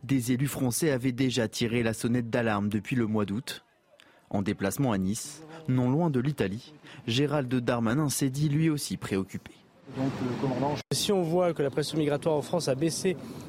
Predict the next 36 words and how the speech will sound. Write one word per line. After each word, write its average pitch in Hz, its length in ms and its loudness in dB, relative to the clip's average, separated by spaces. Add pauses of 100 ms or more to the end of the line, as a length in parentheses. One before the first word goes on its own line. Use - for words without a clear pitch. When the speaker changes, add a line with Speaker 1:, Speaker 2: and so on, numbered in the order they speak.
(140)
Speaker 2:
entre 143 180 -2
la 135 100 2
frontière 156 320 0
française 151 520 0
et 143 40 4
espagnole, 139 540 0 (420)
et 139 60 0
elle 135 100 4
a 135 80 2
baissé 147 320 2
entre 135 260 0
la 127 140 2
frontière 123 280 -2
française 131 640 -2
et 139 80 -2
l'Angleterre, 123 540 2
elle 127 120 2
a - 120 0
augmenté 160 500 2
à 139 40 0
la 131 80 -2
frontière 127 260 -2
italienne 123 380 2
du 135 120 -2
fait 143 180 -2
des 127 100 0
désordres, 123 420 0 (420)
notamment 123 400 0
en 104 100 -2
Afrique, 165 400 -2
et - 20 0
la 117 100 0
déstabilisation 120 640 -2
que 131 120 -6
connaît 120 300 -2
la, 107 200 -4